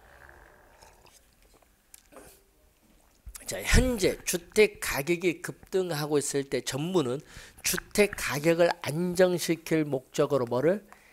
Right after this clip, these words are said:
양도 소득세를 뭐 했다? 중과세를 했다. 양도 소득세 중과세를 했더니, 중과세를 하면 어떻게 돼? 주택 소유자는,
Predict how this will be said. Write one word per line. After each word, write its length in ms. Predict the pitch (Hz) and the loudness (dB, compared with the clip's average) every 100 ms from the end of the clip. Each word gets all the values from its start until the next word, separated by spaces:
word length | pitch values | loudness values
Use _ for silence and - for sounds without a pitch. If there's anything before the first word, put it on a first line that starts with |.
| - - | -20 -6
양도 560 | 104 143 180 175 135 90 - _ - _ _ _ _ _ - _ _ - _ _ - - _ _ _ - | -4 0 0 2 2 0 -12 _ -20 _ _ _ _ _ -20 _ _ -20 _ _ -20 -20 _ _ _ -12
소득세를 760 | - - 175 175 160 - 151 135 | -6 2 2 4 0 2 2 2
뭐 140 | 127 | -2
했다? 360 | 127 139 110 - _ _ _ _ - | -4 -4 -6 -10 _ _ _ _ -6
중과세를 1160 | - 170 226 247 _ - - 120 127 139 123 104 | 0 0 0 -6 _ -12 -8 -6 -4 -4 -6 -8
했다. 280 | - 101 | -10 -8
양도 680 | 120 139 190 202 196 190 185 | -2 0 0 0 2 4 2
소득세 760 | - 165 156 156 - 139 98 - _ - - - _ _ - | 0 -2 0 -2 -6 -6 -6 -8 _ -18 -16 -20 _ _ -6
중과세를 1500 | - 156 139 - - _ - - - - 127 151 170 165 | -2 0 -2 -8 -14 _ -20 -20 -14 -4 0 0 2 2
했더니, 440 | 143 - 127 113 - - _ _ _ - - _ - - - - _ | 2 -2 -6 -6 -12 -20 _ _ _ -20 -20 _ -20 -20 -20 -20 _
중과세를 760 | - 185 208 175 160 156 175 160 | -2 2 2 4 4 4 2 2
하면 280 | 143 139 120 | 0 -4 -6
어떻게 300 | 113 131 120 | -6 -6 -8
돼? 160 | 90 - | -10 -10
주택 420 | - 170 - 175 | -10 -8 0 0
소유자는, 640 | 175 - 220 175 143 101 | 0 -2 0 0 0 -4